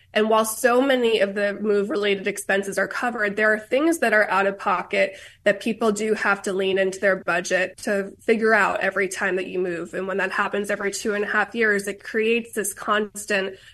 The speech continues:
restart that can put people behind the eight ball a bit when it comes to their finances, not to mention things like paying first and last month's rent. And so when people figure out, when they arrive to Fort Cavazos,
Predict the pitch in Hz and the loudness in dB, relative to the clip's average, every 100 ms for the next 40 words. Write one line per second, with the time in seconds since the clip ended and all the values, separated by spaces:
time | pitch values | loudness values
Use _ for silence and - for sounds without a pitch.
0 | _ 220 208 240 285 - - 190 180 - | _ -8 2 2 2 0 2 2 2 0
1 | 202 214 202 254 - - 254 240 214 - | -4 -4 0 -2 0 -4 0 0 0 0
2 | 202 196 202 196 190 - 175 180 180 185 | 0 0 0 -2 -2 0 0 0 -2 -4
3 | 185 180 190 185 175 196 185 - 185 170 | -4 -4 -2 -4 -4 -6 -6 -6 -6 -6
4 | 175 165 160 160 - - 196 - - - | -6 -6 -6 -8 -6 -6 -6 -12 -20 -2
5 | 240 220 208 226 202 202 202 196 202 190 | 2 4 2 0 0 0 -2 -4 -2 -4
6 | 190 196 208 - 214 196 196 190 180 202 | -4 -4 -4 -2 -4 -4 -4 -6 -6 -6
7 | 190 180 180 180 180 175 - 165 180 - | -2 -2 -4 -6 -6 -6 -6 -6 -6 -12
8 | _ _ - 247 247 240 247 254 294 - | _ _ -4 -2 2 0 2 4 4 6
9 | 247 226 226 202 233 254 220 208 202 208 | 0 4 4 6 4 2 0 0 2 2
10 | 214 - 247 233 247 202 196 226 233 | 0 -4 -4 -4 -2 2 2 2 0